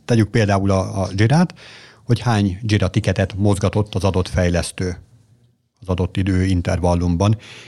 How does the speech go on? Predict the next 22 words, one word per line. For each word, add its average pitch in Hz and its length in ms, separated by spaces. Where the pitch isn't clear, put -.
és - 140
akkor - 200
ez 92 120
lehet 90 240
az 90 140
ő 90 260
hatékonyságának 92 920
az 87 80
egyik, 85 460
ö, 90 280
mérőszáma. 87 800
És - 140
akkor 117 340
van 120 280
még 104 260
egy 98 140
ilyen, 98 300
ilyen 98 140
nehezen 107 300
megfogható 101 540
dolog, 104 280
ilyen 98 300